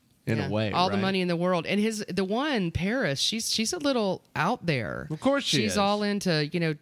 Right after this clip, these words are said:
Speaker 2: uh, crazy hair, and she's beautiful. She's got the most beautiful eyes.
Speaker 1: I'm wondering who
Speaker 2: Gorgeous
Speaker 1: her
Speaker 2: eyes.
Speaker 1: parents really are,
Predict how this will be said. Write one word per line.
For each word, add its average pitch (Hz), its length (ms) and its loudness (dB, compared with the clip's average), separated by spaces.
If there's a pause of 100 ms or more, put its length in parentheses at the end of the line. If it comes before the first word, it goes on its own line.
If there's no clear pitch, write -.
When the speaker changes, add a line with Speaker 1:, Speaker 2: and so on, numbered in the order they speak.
(160)
Speaker 2:
uh, 64 300 -4
crazy 196 380 0
hair, 180 400 2
and 127 220 -2
she's 196 180 0
beautiful. 214 420 0
She's - 120 -2
got 220 120 0
the 208 60 -4
most 165 220 2
beautiful 185 360 2
eyes. 127 420 -2 (180)
Speaker 1:
I'm 226 140 2
wondering 381 320 4
who 403 60 0
Speaker 2:
Gorgeous 233 200 2
Speaker 1:
her 220 60 4
Speaker 2:
eyes. 156 180 2
Speaker 1:
parents 185 360 0
really 143 380 2
are, 87 180 -4